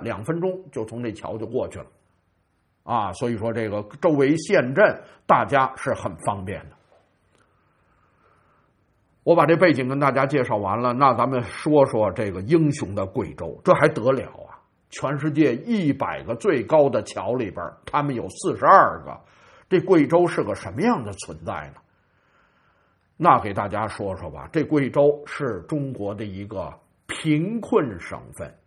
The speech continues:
是一个贫困级别倒数的省份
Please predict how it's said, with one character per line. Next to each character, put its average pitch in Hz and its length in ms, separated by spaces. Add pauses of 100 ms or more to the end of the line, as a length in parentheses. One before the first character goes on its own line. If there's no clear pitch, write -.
是 147 240
一 143 140
个 165 200
贫 147 300
困 160 260
级 156 260
别 147 380 (320)
倒 151 380
数 73 280
的 87 120
省 67 260
份 - 180